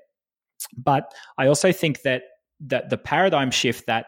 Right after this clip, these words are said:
that creates time for this stuff is that the, the emails, the client work, the,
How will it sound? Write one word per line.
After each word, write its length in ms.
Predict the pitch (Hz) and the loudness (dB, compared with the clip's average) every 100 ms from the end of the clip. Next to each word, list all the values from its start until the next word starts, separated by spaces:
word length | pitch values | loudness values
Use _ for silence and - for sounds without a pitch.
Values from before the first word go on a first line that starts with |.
| - | -8
that 200 | - 101 | -8 -8
creates 540 | - - 113 110 - - | -4 -2 0 0 -2 -6
time 300 | - 104 107 | -2 0 0
for 100 | 110 | -2
this 160 | 104 | 0
stuff 340 | - - 101 - | 0 -2 -2 0
is 220 | 107 104 | -2 -2
that 260 | 110 101 - - _ _ _ _ _ _ | -4 -4 -10 -20 _ _ _ _ _ _
the, 300 | 120 123 117 - | -6 -2 -2 -2
the 100 | 131 | -6
emails, 640 | 120 131 135 113 110 107 107 | -2 0 0 0 0 0 -2
the 80 | 113 | -6
client 400 | - 117 110 107 | -4 -2 -2 0
work, 360 | 113 107 107 - - _ - | 0 0 0 -4 -6 _ -18
the, 260 | 110 117 | -4 -4